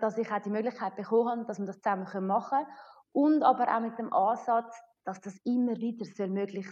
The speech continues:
sein soll. Also ich finde, es gibt nicht irgendwie den Zeitpunkt, wenn man das einmal im Leben soll machen soll, sondern für mich ist das eine ganzheitliche Lebensgestaltung, mich auch mal können rauszunehmen, ich sage jetzt mal aus dieser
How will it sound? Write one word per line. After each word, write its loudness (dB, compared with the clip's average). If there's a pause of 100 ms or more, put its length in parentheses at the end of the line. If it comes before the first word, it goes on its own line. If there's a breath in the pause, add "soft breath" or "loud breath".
sein -6
soll. -6
Also -6
ich -10
finde, -6
es -10
gibt -8
nicht -2
irgendwie 0 (420 loud breath)
den 2
Zeitpunkt, -4
wenn -4
man -2
das -4
einmal 2
im 0
Leben 0
soll -2
machen 2
soll, 0 (420 loud breath)
sondern 0
für -4
mich -2
ist -6
das -10
eine -10
ganzheitliche -2
Lebensgestaltung, -2 (380 loud breath)
mich -2
auch 2
mal -2
können -6
rauszunehmen, 0
ich -10
sage -4
jetzt -6
mal 2
aus -2
dieser 2